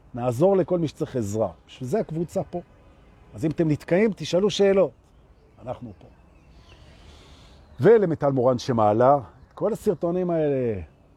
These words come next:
ליוטיוב, באדיקות ובנאמנות, תודה, תודה מיטלי, תודה רבה. ותודה לכל אלה שתכף,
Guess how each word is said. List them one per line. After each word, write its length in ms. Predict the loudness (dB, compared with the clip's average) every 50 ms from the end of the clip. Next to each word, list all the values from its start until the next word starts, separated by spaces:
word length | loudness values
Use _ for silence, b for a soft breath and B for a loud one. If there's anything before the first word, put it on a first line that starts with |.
| _ _ _ _ -14
ליוטיוב, 640 | -10 -6 -4 -4 -4 -2 2 4 6 6 6 4 2 -6 _ _ _ _ _ _ _ _ _ _ _ _ _ _
באדיקות 760 | -16 -14 -14 -12 -12 -12 -8 -4 -2 -2 -2 -2 -6 -16 -20 -20 _ -10
ובנאמנות, 640 | -8 -6 -4 -2 -2 -2 -2 -2 -2 -2 -4 -6
תודה, 300 | -8 -12 -8 -6 -6 -6
תודה 320 | -6 -8 -8 -6 -4 -4
מיטלי, 680 | -4 -4 -6 -6 -4 -2 0 0 2 2 2 0 0 -2 -8 _ _ _ _ _
תודה 180 | -18 -16 -14 -12
רבה. 300 | -12 -8 -8 -8 -8 -8 -12 -18 -20 _ _ _ _ -20 b b b b b b b b b b -12 -8
ותודה 420 | -6 -6 -4 -4 -2 2 2 4
לכל 260 | 2 2 2 2 2
אלה 100 | 2 0
שתכף, 760 | 0 -2 -4 -2 -2 -4 -2 -2 -2 -4 -4 -12 -20 -20 -20